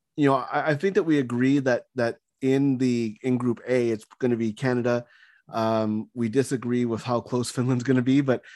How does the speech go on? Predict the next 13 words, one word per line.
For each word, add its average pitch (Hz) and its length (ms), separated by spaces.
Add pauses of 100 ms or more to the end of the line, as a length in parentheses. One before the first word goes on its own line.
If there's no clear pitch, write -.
(200)
they, 131 160
they 135 180
should 139 320
beat 131 260
Czechia. 120 480
They 113 120
should 117 240
beat 117 260 (320)
Germany 113 360
and 107 100
Austria. 104 480 (500)
Um, 104 680
so 117 420